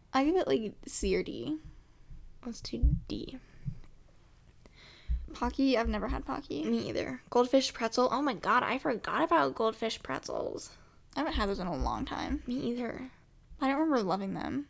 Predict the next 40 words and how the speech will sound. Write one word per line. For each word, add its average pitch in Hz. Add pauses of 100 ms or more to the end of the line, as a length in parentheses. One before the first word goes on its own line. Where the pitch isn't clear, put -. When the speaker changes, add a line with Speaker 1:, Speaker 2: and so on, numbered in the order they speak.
Speaker 2:
I 262
don't 285
re-, 285
like, 233
I 240
feel 247
like 247
I 233
was 214
indifferent, 190
but 226
I -
was -
just -
like, 120
"Interesting." - (920)
Speaker 1:
Mm. 247 (1200)
D. - (500)
Speaker 2:
I 233
feel 269
like 285
E 208
because 214
we've, 208 (160)
like, 196
they're 214
so -
useless. -
Speaker 1:
Okay. 254 (1800)
Tostitos. 233
Speaker 2:
Tostitos. 208 (120)
These 233
are, 247 (280)
I 226
feel 277
like 294
as 262
a 240
snack, 214 (500)
bad. 147